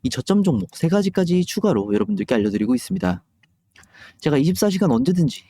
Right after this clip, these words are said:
자료 받아보실 수 있게끔 세팅을 해놨으니까요. 부담 없이 편하게 연락 주셔서 꼭 높은 수익 가져가실 수 있으면 좋을 것 같습니다.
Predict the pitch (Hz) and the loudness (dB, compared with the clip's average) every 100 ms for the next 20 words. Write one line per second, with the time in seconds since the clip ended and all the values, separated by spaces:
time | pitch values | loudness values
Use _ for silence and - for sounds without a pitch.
0 | _ 120 113 - 127 123 120 - 113 - | _ -4 -2 -2 -4 -2 -4 -2 -4 -2
1 | 98 - 165 160 202 220 120 90 147 165 | -4 0 0 0 0 0 0 0 0 0
2 | - 196 101 143 - - - - - 175 | 0 -2 0 -2 -2 -14 -20 -8 -2 2
3 | 185 180 185 208 220 147 117 110 117 131 | 2 0 0 2 2 2 2 0 -2 -4
4 | - 123 151 92 - _ _ _ - - | -6 -2 0 -2 -8 _ _ _ -4 -4
5 | 95 208 214 165 156 120 110 101 107 135 | -2 0 2 0 0 0 0 -2 -2 -4
6 | - 107 151 131 117 107 - 110 95 95 | -2 0 0 -2 -4 -6 -4 -2 -2 -4